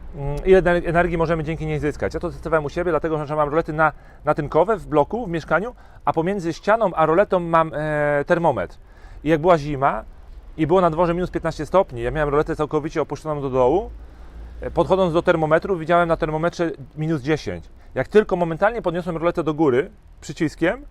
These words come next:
elektroniczną, to, e, to ta temperatura się zmieniła na minus piętnaście, czyli na własną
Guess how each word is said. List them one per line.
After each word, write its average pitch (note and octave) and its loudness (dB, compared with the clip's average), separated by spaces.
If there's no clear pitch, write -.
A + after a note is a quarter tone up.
elektroniczną, E3+ 0
to, F#3+ 6
e, D#3 0
to F3+ -2
ta F3 6
temperatura E3 0
się D#3+ -8
zmieniła E3 -4
na D#3 -2
minus D3+ -6
piętnaście, D3 -2
czyli B2+ -6
na C3+ 0
własną D#3+ 0